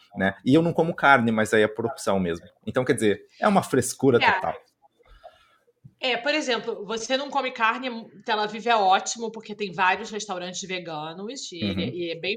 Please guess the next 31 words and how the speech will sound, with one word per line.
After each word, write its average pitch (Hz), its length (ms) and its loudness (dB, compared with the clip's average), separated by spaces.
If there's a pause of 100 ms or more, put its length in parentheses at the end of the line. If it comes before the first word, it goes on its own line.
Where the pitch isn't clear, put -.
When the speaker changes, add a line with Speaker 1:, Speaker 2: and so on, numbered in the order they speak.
Speaker 2:
famoso, 196 460 -6
por 185 120 -8
ir 196 60 -2
a 202 60 -2
cada 226 340 0
cinco 339 460 -8
pessoas, 240 540 -4
uma 226 180 -4
é 220 40 -6
vegana, 180 640 -10 (360)
em 185 40 -16
Tel 175 180 -4
Aviv. 165 400 -10 (1200)
E, 190 840 -6 (460)
assim, 240 420 -2
mas, 208 160 -2
por 254 140 2
exemplo, 214 460 -2
o 214 40 -10
meu 220 140 -2
marido, 240 360 2
por 262 120 0
exemplo, 240 320 0
ele, 247 240 -2
ele 226 340 -2
é, 214 400 -4
é 208 40 -2
a, 202 320 0
a 196 40 0
lacti-, - 500 -4
a, 180 200 -4